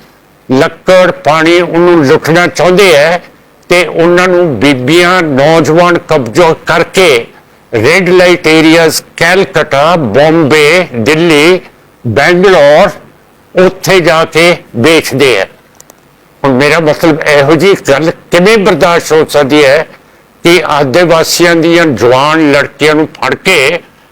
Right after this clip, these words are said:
ਰੈੱਡ ਲਾਈਟ ਏਰੀਆਜ਼ ਦੇ ਵਿੱਚ ਤੁਸੀਂ ਜਾ ਕੇ ਵੱਡੇ ਵੱਡੇ ਸ਼ਹਿਰਾਂ ਦੇ ਵਿੱਚ ਵੇਚੋ?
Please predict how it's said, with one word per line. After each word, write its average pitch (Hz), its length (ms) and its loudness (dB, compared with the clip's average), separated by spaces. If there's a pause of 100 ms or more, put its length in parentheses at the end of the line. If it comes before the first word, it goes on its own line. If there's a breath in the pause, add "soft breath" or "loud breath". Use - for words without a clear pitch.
(100)
ਰੈੱਡ 147 360 -2
ਲਾਈਟ 170 380 0
ਏਰੀਆਜ਼ 156 480 0
ਦੇ 165 80 2
ਵਿੱਚ 151 280 -2
ਤੁਸੀਂ 151 360 -2
ਜਾ 131 220 -2
ਕੇ 156 360 -2 (380 loud breath)
ਵੱਡੇ 139 320 0
ਵੱਡੇ 151 360 0
ਸ਼ਹਿਰਾਂ 147 360 -2
ਦੇ 151 120 0
ਵਿੱਚ 143 260 -2
ਵੇਚੋ? 123 440 0